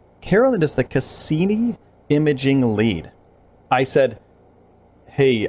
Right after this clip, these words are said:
uh, how cool is it that we are sending a helicopter to another world?"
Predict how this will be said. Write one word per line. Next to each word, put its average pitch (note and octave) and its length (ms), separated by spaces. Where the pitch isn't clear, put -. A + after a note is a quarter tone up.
uh, A2 280
how D3 160
cool D#3+ 320
is C3 100
it D3+ 180
that B2+ 100
we B2 140
are A2 40
sending C3+ 320
a A2 60
helicopter B2+ 560
to B2 200
another B2 320
world?" A2 520